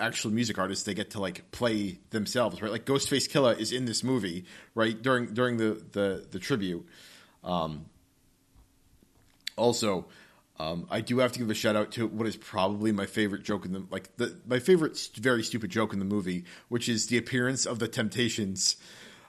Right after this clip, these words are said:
uh, in front of, do-, like, it's such, like, a stupid, stupid joke,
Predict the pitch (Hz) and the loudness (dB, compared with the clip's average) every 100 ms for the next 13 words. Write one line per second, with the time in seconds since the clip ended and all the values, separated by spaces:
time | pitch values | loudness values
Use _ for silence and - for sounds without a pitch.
0 | - 110 113 117 131 110 123 135 139 190 | 0 2 2 2 2 2 0 0 0 0
1 | 185 - 185 165 147 120 107 - - 151 | 2 4 6 6 4 2 0 -2 2 2
2 | 131 110 - - - 120 101 - 107 78 | 4 2 0 -2 0 0 -2 -2 -2 -2
3 | - | -6